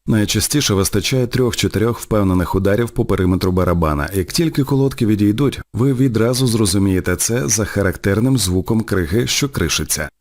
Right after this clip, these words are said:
Залишиться лише повторити процедуру для другого колеса.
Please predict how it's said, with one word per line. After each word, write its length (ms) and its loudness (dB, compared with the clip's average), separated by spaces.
Залишиться 580 0
лише 280 0
повторити 540 0
процедуру 640 0
для 200 2
другого 440 2
колеса. 540 -2